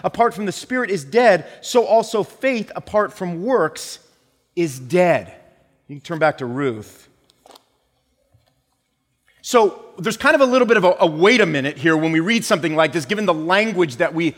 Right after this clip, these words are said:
regularly use here at Substance. Um, and it's that, um, Martin, last time I checked, don't you have this rather large, uh, framed poster over the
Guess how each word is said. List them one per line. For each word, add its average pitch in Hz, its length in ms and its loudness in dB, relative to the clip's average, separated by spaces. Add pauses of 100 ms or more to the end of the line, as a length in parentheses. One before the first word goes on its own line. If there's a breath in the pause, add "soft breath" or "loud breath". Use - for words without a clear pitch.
(160 soft breath)
regularly 180 720 2
use 175 320 -6
here 160 180 -2
at 143 80 -6
Substance. - 680 -4 (300 soft breath)
Um, 165 360 4
and 190 140 0
it's 190 200 0
that, 185 520 2
um, 170 280 2 (220)
Martin, 202 540 2
last 214 280 2
time 262 180 2
I 196 100 4
checked, 185 420 2
don't 214 180 0
you 233 140 -2
have 214 260 2
this - 280 0 (220 loud breath)
rather 190 340 4
large, 175 680 4
uh, 170 220 4
framed 196 560 -2
poster 196 420 0
over 170 200 0
the 156 180 4